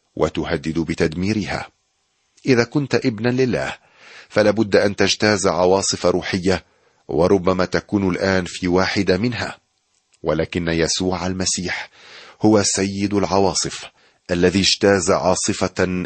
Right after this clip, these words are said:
يوماً وحده وسيطر عليها، أسكت الرياح، وهدأ البحر، وهدأ من روع التلاميذ، أوصلهم إلى بر الأمان، وهذا ما يفعله اليوم معنا.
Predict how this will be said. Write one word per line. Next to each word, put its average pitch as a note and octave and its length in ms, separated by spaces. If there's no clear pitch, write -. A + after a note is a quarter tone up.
يوماً F#2 680
وحده F2 600
وسيطر G2 600
عليها، F2+ 580
أسكت - 380
الرياح، A2 640
وهدأ E2+ 560
البحر، E2+ 480
وهدأ D2+ 580
من D#2 180
روع D#2 340
التلاميذ، D#2 640
أوصلهم F2 640
إلى F2+ 240
بر F2 240
الأمان، F#2+ 640
وهذا F#2+ 520
ما F#2 180
يفعله F2 720
اليوم E2+ 440
معنا. C#2 580